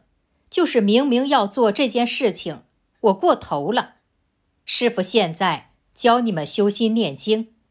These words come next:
对不对？很多人说，“我连家都不要了。”这就是矫枉过正。学佛修心，并不是叫你们把家都不要了。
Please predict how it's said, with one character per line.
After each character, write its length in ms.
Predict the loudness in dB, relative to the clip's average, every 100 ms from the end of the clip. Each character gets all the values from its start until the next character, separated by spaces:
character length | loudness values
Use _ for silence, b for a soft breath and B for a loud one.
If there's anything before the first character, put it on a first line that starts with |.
| 0
对 140 | 2
不 120 | 2 0
对？ 320 | -2 -2 -10 _ _ _ _ _ _
很 220 | 0 2
多 180 | 4 2
人 200 | 2 -2
说 420 | 0 0 0 -4 _ _ _ _
，“我 120 | 2
连 180 | 2 0
家 260 | 0 0 0
都 140 | -2
不 140 | -4 0
要 320 | 2 2 0
了。” 220 | -4 -10 _ _ _ _ _
这 240 | -2 2 2
就 220 | 0 -2
是 360 | -4 -6 -8 _ _ _ -8
矫 260 | 0 2 2
枉 260 | 0 -4
过 200 | -2 -2
正。 300 | 0 -2 -2 _ _ _ _ _ _ _ _ -6
学 320 | -2 2 2
佛 220 | 2 0
修 240 | 2 4 4
心， 460 | 2 -2 -4 -8 _ _ _ 2
并 220 | 2 4
不 200 | 0 0
是 160 | 0
叫 280 | 0 0 0
你 120 | 0
们 280 | -4 -6 -8 _ _ _
把 180 | -2 -2
家 280 | 0 0 0
都 140 | -2
不 160 | -2 -2
要 320 | 2 2 2
了。 300 | -2 -6